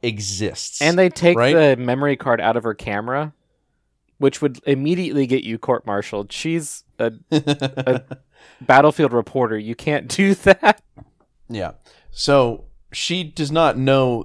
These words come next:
Speaker 1: that Seagal even exists. Now, at the very end of the movie, under very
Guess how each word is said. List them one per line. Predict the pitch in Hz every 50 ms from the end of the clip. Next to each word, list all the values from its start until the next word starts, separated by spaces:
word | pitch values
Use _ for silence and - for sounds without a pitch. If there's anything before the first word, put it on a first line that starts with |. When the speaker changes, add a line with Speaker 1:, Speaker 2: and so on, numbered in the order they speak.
| -
Speaker 1:
that | 127 117 113
Seagal | - - - 110 120 113 110 107 101 98 - - -
even | 123 117 110 101 101 101 95 95 95 - - - - _ -
exists. | 101 90 87 87 92 95 - - - - - - - _ _ _ -
Now, | 127 127 135 135 139
at | 135 131
the | 123
very | 110 107 101 123 139 151 156 170 185 180 165 -
end | 135 156 156 151
of | 143 139
the | 135
movie, | 127 120 117 110 92 98 95 92 -
under | - 113 107 110 107
very | 104 98 98 98 101 107 127 139 151 156 147 131 117 110 95